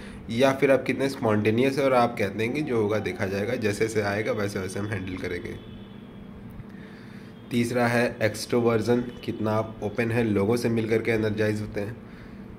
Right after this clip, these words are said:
चौथा है agreeableness, कितना आप agreeable हैं, लोगों की बातों के साथ आप agree होते हैं, इसलिए लोग आपको पसंद करते हैं।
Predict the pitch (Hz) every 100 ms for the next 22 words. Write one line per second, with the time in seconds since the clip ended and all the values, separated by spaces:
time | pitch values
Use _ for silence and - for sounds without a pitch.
0 | - - - - - - - - - -
1 | - - - - - - - - - -
2 | 104 127 123 117 104 104 110 110 107 117
3 | 127 - 117 120 123 123 110 104 107 107
4 | 120 131 135 135 110 104 110 113 120 98
5 | 98 95 113 113 113 113 107 110 98 90
6 | 101 120 110 120 120 110 107 107 110 110
7 | 107 113 110 110 107 104 107 107 101